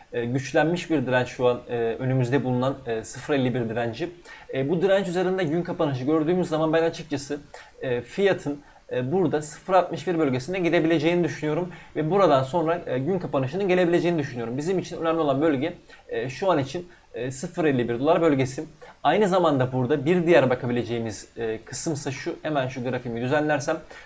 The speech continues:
burada aynı zamanda bir simetrik üçgen kırılımı oluşmuştu ama artık burada şu simetrik üçgen kırılımında bakın üst trendini kaldırırsam, e, bu bir yükselen üçgen, e,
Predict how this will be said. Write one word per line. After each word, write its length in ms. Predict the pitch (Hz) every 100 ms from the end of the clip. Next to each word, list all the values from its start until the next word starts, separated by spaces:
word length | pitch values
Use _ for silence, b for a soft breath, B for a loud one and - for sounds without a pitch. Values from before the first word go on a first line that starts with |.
| B
burada 360 | 151 190 170 -
aynı 240 | 175 185
zamanda 380 | 165 180 180 180
bir 80 | 180
simetrik 480 | - 175 170 190
üçgen 300 | 175 175 185
kırılımı 280 | 160 165 185
oluşmuştu 480 | 196 180 190 180 233
ama 240 | 214 127 - B B
artık 400 | - 175 175 -
burada 200 | 185 180
şu 80 | 180
simetrik 420 | - 180 180 180
üçgen 300 | 175 - 190
kırılımında 380 | 175 175 185 185 180 -
bakın 260 | 165 160 156
üst 240 | 180 -
trendini 360 | 185 180 180 180
kaldırırsam, 760 | 170 165 160 226 220 170 - - B B -
e, 180 | 127 131
bu 120 | 180
bir 100 | 208
yükselen 400 | 185 170 - 202
üçgen, 300 | 196 - 190 175
e, 60 | -